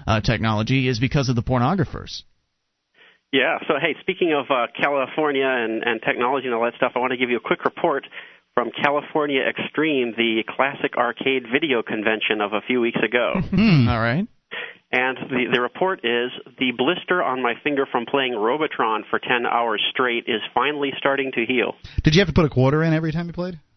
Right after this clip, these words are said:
Speaker 2: No, you pay, like, a one-time fee, and then you
Speaker 3: <laughs>
Speaker 2: just go and play all the, you know, the rest of the day.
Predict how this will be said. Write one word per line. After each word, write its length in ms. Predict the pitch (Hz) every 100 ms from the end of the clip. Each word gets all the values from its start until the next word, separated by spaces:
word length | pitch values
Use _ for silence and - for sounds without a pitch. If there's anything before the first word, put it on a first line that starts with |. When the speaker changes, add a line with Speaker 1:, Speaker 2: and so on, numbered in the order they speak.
| _
Speaker 2:
No, 180 | 131 131
you 120 | 120
pay, 160 | - 165
like, 180 | 139 -
a 40 |
one-time 480 | 120 131 139 123 113 -
fee, 200 | 123 120
and 80 | 113
then 180 | 113 104
you 60 |
Speaker 3:
<laughs> 100 | 101
Speaker 2:
just 80 | 110 - _
go 160 | 117 117
and 120 | 101
play 280 | - 110 120
all 160 | 120 117
the, 100 | 117 -
you 120 | 123 107
know, 100 | 107
the 80 | 113
rest 200 | 113 123
of 80 |
the 80 | 113
day. 280 | 110 120 123